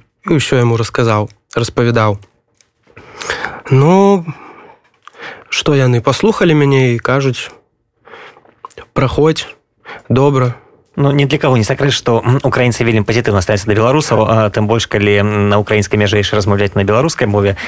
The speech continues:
Speaker 2: Мне здаецца, гэта такі дадатковы, вельмі пазітыўны бонус.
Speaker 1: Ну, так, а, ведаеце, яшчэ якая сітуацыя? А, як мне, м,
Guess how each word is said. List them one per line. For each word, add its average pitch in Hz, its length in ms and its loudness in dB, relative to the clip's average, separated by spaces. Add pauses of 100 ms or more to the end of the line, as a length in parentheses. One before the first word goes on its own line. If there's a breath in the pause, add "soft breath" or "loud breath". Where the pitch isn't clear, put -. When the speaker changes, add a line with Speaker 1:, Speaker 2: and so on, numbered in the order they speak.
(160 loud breath)
Speaker 2:
Мне 107 160 0
здаецца, 101 320 -2
гэта 101 160 -2
такі 104 320 -4
дадатковы, 113 800 0
вельмі 107 240 0
пазітыўны 107 400 0
бонус. 101 480 -2
Speaker 1:
Ну, 277 160 2
так, 185 480 -2
а, 160 560 2 (480 loud breath)
ведаеце, 160 720 0 (160)
яшчэ 139 320 0 (160)
якая 135 240 0
сітуацыя? 127 640 0 (400 loud breath)
А, 117 400 0 (1040 loud breath)
як 143 200 0
мне, 175 360 2 (320)
м, 147 240 -2